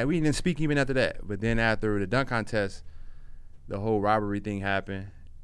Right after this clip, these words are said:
and I remember seeing, uh, Ray Allen in the locker room afterwards, and, like, we were getting dressed, showering, and getting out of there, and it was just me and him. He was a three-point contest, and he gave me some really good advice.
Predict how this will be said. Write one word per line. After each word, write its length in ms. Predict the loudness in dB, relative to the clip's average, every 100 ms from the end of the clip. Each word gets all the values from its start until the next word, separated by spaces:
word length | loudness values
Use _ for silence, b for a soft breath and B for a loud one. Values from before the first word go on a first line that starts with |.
| -8
and 140 | 0 2
I 40 | 4
remember 320 | 4 2 0
seeing, 500 | 0 0 0 -2 -4 -4
uh, 460 | 0 0 0 -4 -12 -14 -2
Ray 200 | 2 4
Allen 460 | 6 4 0 -8 -10
in 100 | -8 -4
the 60 |
locker 280 | -2 -2 -2
room 180 | -6 0
afterwards, 720 | 0 0 -6 -8 -10 -10 -12 -12 -12 -12 -10
and, 120 | -10 -6
like, 120 | -4
we 100 | -4
were 80 | -4
getting 160 | -4
dressed, 300 | -2 -2 -2
showering, 420 | -2 0 0 0 -2
and 100 | -4
getting 200 | -4 -2
out 140 | -2
of 60 | -2
there, 180 | -6 b b b
and 140 | -4 -2
it 40 |
was 140 | 0 -2
just 100 | -4
me 220 | -2 0
and 80 | 0
him. 300 | 0 0 -2
He 120 | -4
was 120 | -4
a 40 | -2
three-point 360 | -4 -2 -4
contest, 480 | -2 -4 -4 -8 -8 b b b b b b b b -8
and 100 | 0
he 80 | 2
gave 200 | 4 4
me 60 | 4
some 160 | 4
really 180 | 6 6
good 140 | 6 4
advice. 640 | 4 4 2 0 -8